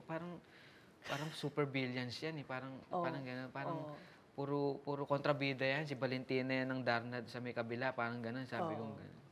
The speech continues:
Speaker 1: Tapos sabi naman niya, "Yan pa magiging lead-, leading man ko?" Eh, late eh. Ngayon pala, late na. Di, tawanan doon. Parang joke ka namin na ganun.
Speaker 2: Oo.
Speaker 1: Hindi ko ma-,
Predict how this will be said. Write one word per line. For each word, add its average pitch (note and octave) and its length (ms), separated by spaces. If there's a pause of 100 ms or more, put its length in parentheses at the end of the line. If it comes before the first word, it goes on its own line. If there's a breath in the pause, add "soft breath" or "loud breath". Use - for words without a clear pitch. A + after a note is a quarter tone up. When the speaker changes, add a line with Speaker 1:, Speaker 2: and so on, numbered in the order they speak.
(680)
Speaker 1:
Tapos E3 240
sabi E3+ 240
naman E3+ 240
niya, D3 160 (240)
"Yan A3+ 80
pa C4 80
magiging A3 400
lead-, E3+ 320
leading D#3+ 320
man C3 160
ko?" C#3 160 (400 loud breath)
Eh, G3 80
late A3+ 320
eh. F3 80
Ngayon F3 240
pala, G3 160
late E3+ 240
na. E3+ 160
Di, D#3+ 160
tawanan C#3+ 560
doon. C#3 160
Parang F#3 480
joke E3 240
ka D#3 80
namin C#3 320
na B2+ 80
ganun. G3+ 160
Speaker 2:
Oo. E3+ 320
Speaker 1:
Hindi G#3+ 160
ko G#3 160
ma-, F#3+ 380